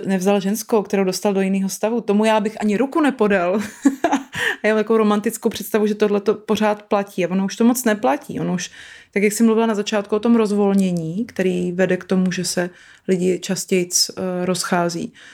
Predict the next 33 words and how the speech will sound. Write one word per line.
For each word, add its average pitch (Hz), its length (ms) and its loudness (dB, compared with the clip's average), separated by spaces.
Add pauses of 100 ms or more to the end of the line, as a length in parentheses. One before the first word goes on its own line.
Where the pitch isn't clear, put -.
(160)
tak 196 320 -2
s - 140 -8
tím 214 120 4
je 214 60 4
spojená 214 480 2
i 214 80 -4
tahleta 214 680 0 (520)
jako 208 800 2 (400)
taková 208 520 -2
volnost 220 640 2
všeho, 220 720 0 (140)
jo? 214 240 -2
Že 233 120 2
je 233 120 6
možný 220 460 2
vlastně, 208 400 0
že 202 100 -4
se 202 120 -4
tohle 214 360 0 (300)
může 196 240 2
stát 196 560 -2 (360)
a 196 80 -4
tomuhle 202 440 2
muži, 202 240 0
který, 202 400 2
eh, 202 200 -2
vystěhoval, 202 680 0
eh, 190 440 -2
ty 196 140 -4
věci 196 460 0
z, 190 320 0
z 185 80 -4
bytu 196 640 0